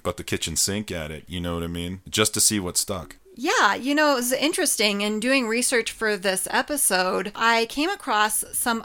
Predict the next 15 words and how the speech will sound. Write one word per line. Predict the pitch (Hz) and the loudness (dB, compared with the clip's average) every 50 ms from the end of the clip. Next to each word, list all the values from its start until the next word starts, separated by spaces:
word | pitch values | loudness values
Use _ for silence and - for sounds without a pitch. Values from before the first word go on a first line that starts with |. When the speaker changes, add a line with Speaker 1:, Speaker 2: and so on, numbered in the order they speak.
| - - | -2 2
Speaker 2:
other | 214 247 311 339 311 240 220 214 208 214 208 | 4 4 4 4 4 4 6 4 4 2 2
kind | - - 214 202 190 | -2 -4 -4 -2 -4
of | 196 - - | -4 -6 -6
kooky | - - - 294 285 - 269 254 | -4 0 0 0 2 2 0 2
secret | 240 - - 226 220 - 220 202 | 2 2 2 0 2 0 0 2
operations | - 196 196 190 196 185 196 202 226 214 - 202 180 185 185 165 | 2 0 0 0 0 0 0 2 2 0 0 0 -2 -2 -2 0
that | - 190 180 196 | 0 0 2 0
were | 196 | -2
going | 185 196 190 190 190 190 185 | -2 0 0 0 0 0 0
on | 190 190 185 185 | 2 2 2 2
during | 185 190 185 190 190 190 | 0 0 -2 -2 -2 -2
this | 180 185 185 | -2 -2 -2
same | - - 196 180 175 175 180 | -2 -2 -2 -2 -4 -4 -4
time | - - 208 220 233 220 | -4 -2 0 0 -2 -2
period. | - 185 180 175 170 - 160 - | -4 -4 -4 -2 -2 -2 -4 -6